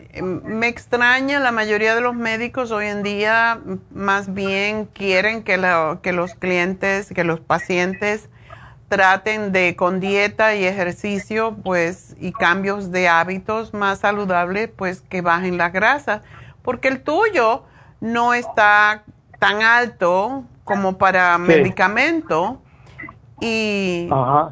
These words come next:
Speaker 1: entonces trata eso, vamos a cambiar y procura no comer,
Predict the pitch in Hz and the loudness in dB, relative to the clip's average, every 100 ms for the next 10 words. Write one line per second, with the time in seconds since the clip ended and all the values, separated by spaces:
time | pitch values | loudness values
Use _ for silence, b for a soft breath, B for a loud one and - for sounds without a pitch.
0 | - - 220 220 226 247 339 339 277 262 | -8 -6 -4 0 0 0 -4 -4 2 4
1 | 262 302 277 254 262 320 311 240 254 277 | 4 2 2 2 0 -2 0 2 2 -2
2 | 277 285 285 240 226 220 233 254 247 233 | -2 0 0 2 2 4 4 2 -2 -2
3 | 226 233 240 247 247 233 233 233 240 226 | -2 -2 -2 0 0 0 -2 -2 -2 -2
4 | 220 220 220 226 | 0 0 -2 -6